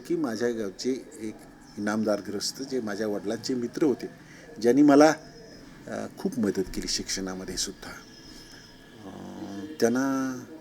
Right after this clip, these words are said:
नमस्कार करूनच आम्ही बाहेर पडत होतो. त्यांना मी सांगितलं की मला अशी अशी ऑर्डर आलेली, प्राध्यापक म्हणून माझी नेमणूक. त्यांना खूप आनंद झाला, "अरे, एमए झालास, लगेच प्राध्यापकाची नोकरी लागली" वगैरे.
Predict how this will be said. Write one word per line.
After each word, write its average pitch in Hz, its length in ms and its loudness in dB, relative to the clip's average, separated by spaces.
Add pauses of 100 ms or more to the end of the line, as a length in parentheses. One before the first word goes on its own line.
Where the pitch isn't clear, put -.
(340)
नमस्कार 127 440 8
करूनच 131 420 8
आम्ही 123 220 8
बाहेर 107 240 2
पडत 92 280 0
होतो. 92 200 -6 (1160)
त्यांना 117 180 0
मी 123 120 0
सांगितलं 120 420 -4
की 104 160 -6
मला 98 260 -4 (440)
अशी 95 140 -12
अशी 95 200 -8
ऑर्डर 95 280 -12
आलेली, 113 280 -10 (380)
प्राध्यापक 101 540 -6
म्हणून 110 200 -8
माझी 101 440 -14
नेमणूक. 214 400 -4 (640)
त्यांना 107 180 -10
खूप 160 160 6
आनंद 185 260 8
झाला, 165 220 6
"अरे, 165 220 0 (120)
एमए 127 320 0
झालास, 147 400 0
लगेच 135 300 2
प्राध्यापकाची 135 640 -4
नोकरी 127 360 -6
लागली" 123 260 -10
वगैरे. 117 200 -10